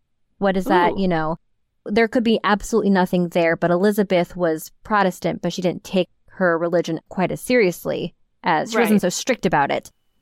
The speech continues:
Speaker 2: And she kind of was a bit of a blend. Like, she had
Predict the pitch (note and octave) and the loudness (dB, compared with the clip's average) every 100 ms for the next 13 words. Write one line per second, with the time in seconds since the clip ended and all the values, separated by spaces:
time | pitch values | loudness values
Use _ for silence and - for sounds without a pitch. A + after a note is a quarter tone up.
0 | _ - A#3+ C4+ B3+ C4+ C4 A3+ - _ | _ -6 -4 -2 -2 0 0 -2 -10 _
1 | _ _ - B3 A#3+ A#3+ - _ _ - | _ _ -6 -4 -2 -4 -6 _ _ -4
2 | C4 B3+ A#3+ A#3 - G3+ F#3 D3+ C#3+ D#3 | -2 -2 -2 -8 -8 -8 -6 -6 -6 -10
3 | F#3+ F#3 - G#3 G#3+ G#3 G#3 G3+ G3 | -12 -10 -8 -8 -4 -2 0 0 -2